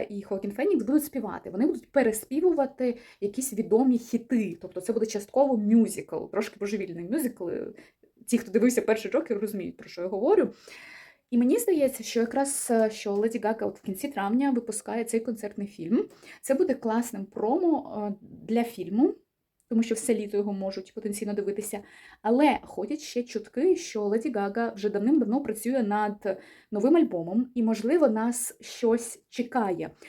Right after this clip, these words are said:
Тому, насправді, е, в неї фактично досі триває ера Хроматіка, хоча в неї виходив її джазовий альбом,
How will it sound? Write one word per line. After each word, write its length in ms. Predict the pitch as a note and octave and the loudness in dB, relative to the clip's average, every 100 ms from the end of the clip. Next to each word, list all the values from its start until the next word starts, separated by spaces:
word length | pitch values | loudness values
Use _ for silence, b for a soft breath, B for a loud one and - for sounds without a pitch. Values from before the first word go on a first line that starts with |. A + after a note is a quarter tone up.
| B | B
Тому, 140 | - B3 | 0 2
насправді, 520 | C4 B3 C4 A#3+ A3+ - - | 2 2 0 0 -2 -2 -4
е, 80 | G3+ - _ _ - | -4 -8 _ _ -8
в 120 | G3 | 0
неї 460 | B3+ F#4+ D4 - - - _ - | 2 2 2 0 -8 -20 _ -4
фактично 440 | A3+ C#4 C4+ A3+ | -2 -2 -4 0
досі 320 | G#3 A3+ - | 4 4 2
триває 640 | - G3 G3 G3 F#3 F3+ - | -10 -10 -6 -8 -6 -8 -4
ера 220 | G3+ F#3+ | -2 -2
Хроматіка, 560 | F3+ G3+ A#3 A#4+ G#4 B3 | -4 -2 0 2 0 -4
хоча 220 | G#3+ G#3+ | -4 -6
в 20 | |
неї 200 | G3+ G3 | -6 -2
виходив 400 | G3 A3 G3 - | 0 0 -2 -2
її 120 | F3 E3+ | -8 -6
джазовий 380 | F#3+ F#3 F#3 | -6 -4 -6
альбом, 220 | G3 C4 | -4 -2